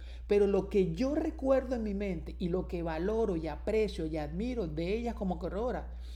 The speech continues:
es el coraje, la determinación y decir, "Lo logré".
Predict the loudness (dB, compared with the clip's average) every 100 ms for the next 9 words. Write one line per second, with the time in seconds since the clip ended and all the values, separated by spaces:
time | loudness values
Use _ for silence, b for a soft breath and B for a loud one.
0 | B B B -4 0 2 2 0 0 0
1 | 0 -2 -2 -4 -4 -6 -6 -4 -2 -2
2 | B B B -4 2 4 4 4 0 0
3 | -2 -4 -2 2 2 0 -4 -4 -4 -4
4 | -6 -8